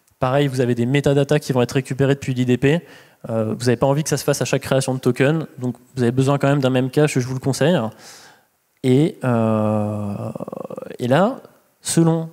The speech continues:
la doc OpenStack, vous avez fini. Ça fonctionne. Voilà.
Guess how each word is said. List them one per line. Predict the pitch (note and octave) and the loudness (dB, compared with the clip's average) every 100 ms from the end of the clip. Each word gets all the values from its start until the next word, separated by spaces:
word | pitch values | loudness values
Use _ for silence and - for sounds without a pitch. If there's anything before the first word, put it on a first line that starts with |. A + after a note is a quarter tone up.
| - | -2
la | B2 | 2
doc | C#3 C#3+ - - _ _ _ _ | 4 2 -2 -20 _ _ _ _
OpenStack, | B2+ A2+ - B2+ - - _ - - _ _ - | -6 -4 -2 -2 -2 -12 _ -20 -20 _ _ -2
vous | A#2+ | 0
avez | C3+ | 0
fini. | - B2 F3 - _ _ _ _ _ _ _ _ _ - | -2 -2 -2 -6 _ _ _ _ _ _ _ _ _ -20
Ça | - C3 | -12 -6
fonctionne. | D3 B3 G#3 - _ _ _ _ | 2 2 2 -6 _ _ _ _
Voilà. | A#2+ A3+ | 0 0